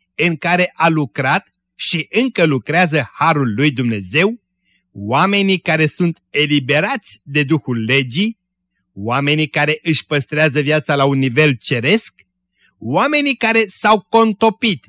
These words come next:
prin credință și pocăință cu Domnul Isus, Marele Samaritean, trăind felul lui de a fi. Lumea este plină de oameni căzuți în nenorocire,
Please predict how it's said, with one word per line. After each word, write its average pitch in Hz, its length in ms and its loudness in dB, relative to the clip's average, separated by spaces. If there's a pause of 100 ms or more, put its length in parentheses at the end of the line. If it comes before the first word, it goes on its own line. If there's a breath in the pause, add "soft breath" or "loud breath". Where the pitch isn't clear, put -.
(140)
prin 185 280 -2
credință 165 640 0
și 160 200 0
pocăință 185 840 0 (220)
cu 117 140 -8
Domnul 208 420 4
Isus, 175 380 0 (280)
Marele 165 560 -2
Samaritean, 147 800 -2 (340)
trăind 175 720 2 (340)
felul 170 480 2
lui 147 200 2
de 127 140 -2
a 120 80 0
fi. 120 340 -4 (1400 soft breath)
Lumea 269 380 4
este 214 400 2 (120)
plină 156 380 2
de 123 120 0
oameni 123 460 2
căzuți 117 520 -4
în 143 200 -2
nenorocire, 123 920 -2